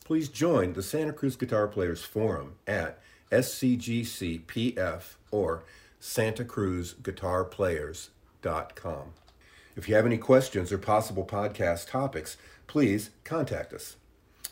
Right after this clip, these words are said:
If you have a product or service that you feel would be of value to our listeners, please consider adding your support and keeping the coffee pot on. Contact us for more information. We ask that you hit the like, follow,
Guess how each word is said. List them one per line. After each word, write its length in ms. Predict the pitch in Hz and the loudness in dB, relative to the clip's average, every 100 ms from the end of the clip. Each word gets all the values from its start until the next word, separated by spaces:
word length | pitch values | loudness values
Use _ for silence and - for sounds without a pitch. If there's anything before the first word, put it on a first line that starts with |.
| - | -4
If 160 | 95 | 0
you 60 | 120 | 2
have 100 | 113 | 2
a 60 | 110 | 0
product 420 | - 147 165 165 | 2 4 4 -2
or 60 | 104 | -4
service 480 | - 147 95 90 | 2 2 2 -4
that 160 | 95 - | -10 -8
you 60 | 98 | -4
feel 220 | 120 117 | 2 2
would 200 | 113 90 | 0 -2
be 140 | 107 | 0
of 160 | 95 82 | 0 2
value 440 | 87 107 123 98 82 | 0 2 2 0 0
to 120 | 101 | 0
our 140 | 87 | 0
listeners, 540 | 98 113 95 78 78 - - - - _ | 0 -4 -4 -8 -10 -14 -20 -20 -20 _
please 260 | 139 156 | 4 4
consider 440 | - 143 135 117 113 | 2 2 6 4 4
adding 320 | 113 123 139 | 4 4 4
your 140 | 123 117 | 4 0
support 580 | - 120 127 95 98 - - | -4 0 4 4 2 -8 -8
and 420 | 101 120 139 - - | 0 2 2 0 2
keeping 340 | 131 127 131 | 4 4 4
the 80 | 113 | 4
coffee 340 | 120 110 117 | 4 4 2
pot 300 | - 104 98 | 2 2 2
on. 300 | 104 90 80 - _ _ _ _ _ | 0 -2 -4 -14 _ _ _ _ _
Contact 500 | - 127 120 98 - | 0 0 2 -2 -2
us 100 | 85 | -10
for 160 | - 92 | -6 -2
more 240 | 90 87 | 0 -2
information. 580 | 87 87 82 82 - 73 _ _ _ _ - | -2 -4 -4 -6 -10 -16 _ _ _ _ -2
We 140 | 113 | 6
ask 180 | 120 135 | 6 6
that 140 | - - | -2 -8
you 60 | |
hit 200 | 92 135 | 0 0
the 100 | 98 | 2
like, 460 | 98 110 127 156 - - | 2 4 4 4 -6 -20
follow, 640 | - 113 110 123 127 135 | -2 2 4 6 6 4